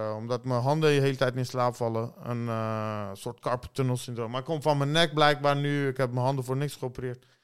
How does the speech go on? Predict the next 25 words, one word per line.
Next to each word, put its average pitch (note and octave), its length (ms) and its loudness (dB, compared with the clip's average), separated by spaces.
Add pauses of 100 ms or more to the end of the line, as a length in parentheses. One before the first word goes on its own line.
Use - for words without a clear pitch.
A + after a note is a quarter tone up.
(540)
En C3 100 -20
ik B2+ 60 -16
werd C3 220 -4
bijvoorbeeld, A#2+ 440 -10
eh, A2+ 280 -12 (720)
soms B2+ 320 -2
had A#2+ 160 -2
ik, A#2 140 -6
eh, A#2 220 -2
om C3 180 -2
de A#2+ 120 -4
dertig A#2 300 -4
minuten A#2 260 -6
wakker E3 280 4
worden. D#3 320 4
Dus C#3+ 180 -8
ik - 220 -6
vocht F#3+ 240 2
elke G3 260 4
avond F3 360 4
ook F3 220 6
alleen E3+ 300 6
om E3 140 2
te D3+ 100 -4
slapen. D3+ 440 0